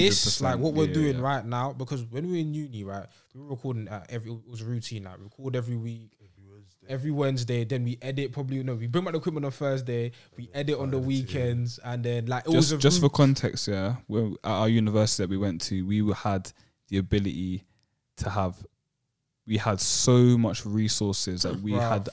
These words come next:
Speaker 2: at our disposal
Speaker 1: Bruv.
Speaker 2: that we actually took for granted. Because you know, you
Speaker 1: Um,
Speaker 2: know why? And I'll say this now, yeah.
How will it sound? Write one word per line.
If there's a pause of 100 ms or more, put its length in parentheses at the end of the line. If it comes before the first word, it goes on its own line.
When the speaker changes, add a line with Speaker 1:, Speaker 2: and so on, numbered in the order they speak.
Speaker 2:
at
our
disposal
Speaker 1:
Bruv.
Speaker 2:
that
we
actually (540)
took
for
granted. (880)
Because
you
know,
you
Speaker 1:
Um,
Speaker 2:
know
why?
And (640)
I'll
say
this
now,
yeah.